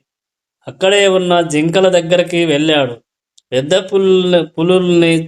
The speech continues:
చెట్లని అడిగాడు. అలా ఏనుగు దగ్గరికి వెళ్ళి, "ఓ ఏనుగా,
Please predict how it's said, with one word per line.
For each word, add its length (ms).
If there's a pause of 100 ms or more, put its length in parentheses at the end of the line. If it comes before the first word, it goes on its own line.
(120)
చెట్లని 440 (200)
అడిగాడు. 500 (680)
అలా 220 (200)
ఏనుగు 360
దగ్గరికి 540
వెళ్ళి, 420
"ఓ 160 (180)
ఏనుగా, 400